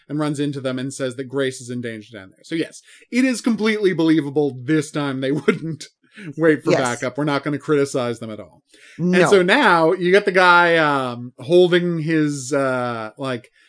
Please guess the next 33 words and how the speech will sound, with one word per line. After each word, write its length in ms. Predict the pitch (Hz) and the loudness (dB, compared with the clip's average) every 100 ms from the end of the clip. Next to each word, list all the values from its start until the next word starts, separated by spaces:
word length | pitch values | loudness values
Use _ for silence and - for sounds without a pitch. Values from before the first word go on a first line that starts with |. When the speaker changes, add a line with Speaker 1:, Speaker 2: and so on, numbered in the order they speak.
| _ | _
Speaker 1:
strangling, 960 | - - 180 180 185 180 170 165 160 160 | -12 0 4 4 6 4 4 2 2 0
uh, 220 | 147 131 | -2 -4
Grace 380 | 151 156 156 151 | -4 2 2 2
and 80 | 151 | -2
holding 360 | 143 156 156 151 | -2 0 0 0
him, 220 | 147 151 - | -2 -4 -6
her 200 | 135 156 | 0 0
in 100 | 143 | 0
front 200 | 147 139 | -2 2
Speaker 2:
No, 160 | 240 240 | 6 4
Speaker 1:
of 60 | |
him. 160 | 139 139 | 4 -4
Speaker 2:
s-, 120 | - _ _ 196 | -6 _ _ 4
uh, 140 | 196 - _ | 4 2 _
yeah, 220 | 208 180 | -2 -2
Grace. 420 | 170 165 139 - - | -2 -4 -4 -8 -4
Speaker 1:
Yeah, 100 | 277 | -2
Speaker 2:
Yeah. 60 | - | 0
Speaker 1:
Grace. 400 | 262 - - - 240 | -2 -4 -12 -20 -14
Yeah. 120 | - _ _ - | -14 _ _ -2
Uh, 320 | 170 160 156 | 2 4 2
holding 300 | 139 180 175 | 2 2 4
her 160 | 175 175 | 2 0
in 80 | 165 | 0
front 220 | 156 156 | -2 0
of 60 | 151 | 0
him 120 | 156 | -4
to 60 | 156 | -6
keep 240 | 147 131 | -6 -2
her, 160 | 156 143 - | -2 -2 -4
um, 560 | 139 135 131 120 113 _ _ _ _ _ _ - | -4 -2 -2 -6 -10 _ _ _ _ _ _ -10
to 100 | 160 | -10
keep 320 | 156 170 160 | -6 -8 -8